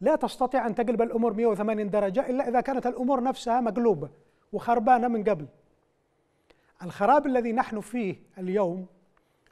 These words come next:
هو ثمرة سياسات فاشلة وفاسدة لمدة أربعين سنة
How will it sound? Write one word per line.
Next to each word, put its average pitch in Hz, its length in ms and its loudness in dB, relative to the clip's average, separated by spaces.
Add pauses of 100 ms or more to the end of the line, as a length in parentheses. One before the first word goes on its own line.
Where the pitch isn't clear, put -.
هو 202 240 0
ثمرة 233 520 2
سياسات 196 640 0
فاشلة 190 680 2 (420)
وفاسدة 196 580 2
لمدة 196 460 -4 (380)
أربعين 208 380 -2
سنة 247 340 -2